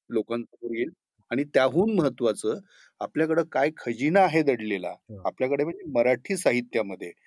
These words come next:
Speaker 1: हे सुद्धा. आणि जसं तू आता सांगितलं की नेमाडे सरांची शेवटच्या सत्रामध्ये जी काही मुलाखत आहे, ती सुद्धा नक्कीच एक दृष्टी आणि एक भान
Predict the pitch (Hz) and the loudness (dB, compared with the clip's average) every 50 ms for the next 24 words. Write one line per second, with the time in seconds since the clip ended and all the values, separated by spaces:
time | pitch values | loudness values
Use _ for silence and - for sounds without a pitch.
0 | _ _ _ _ _ - 147 143 170 143 135 120 113 120 135 131 143 131 - 156 | _ _ _ _ _ -2 0 2 4 4 4 4 4 2 2 2 2 2 2 2
1 | - 165 160 - - 156 143 151 147 147 160 160 185 180 185 190 175 156 139 135 | 4 4 4 4 2 2 4 4 4 4 0 0 -2 -4 -2 0 2 2 4 4
2 | 143 147 160 156 151 - 147 151 147 151 147 - 170 156 - - 135 131 131 135 | 4 4 4 2 2 2 2 2 2 0 -4 -6 -8 -6 0 2 4 4 4 2
3 | 131 - - 147 131 135 123 120 - 131 120 123 123 127 127 123 123 123 151 131 | 0 0 0 0 0 0 -4 0 0 0 0 0 -2 -2 -2 -2 -2 -2 -2 -2
4 | 123 117 110 110 110 113 120 117 120 120 107 95 92 92 _ _ - - - _ | -2 -2 0 0 0 0 0 0 2 2 2 2 -2 -8 _ _ -20 -20 -20 _
5 | _ _ - 143 143 - 147 151 147 139 135 135 _ - 165 147 160 151 139 - | _ _ -2 -2 -2 4 2 4 4 4 0 -2 _ -4 0 2 2 2 2 0
6 | _ 143 135 135 127 - _ - 143 139 131 131 135 135 127 120 107 110 117 123 | _ 0 0 0 0 -2 _ 4 4 4 4 4 2 0 -2 -2 0 2 2 2
7 | 127 | 2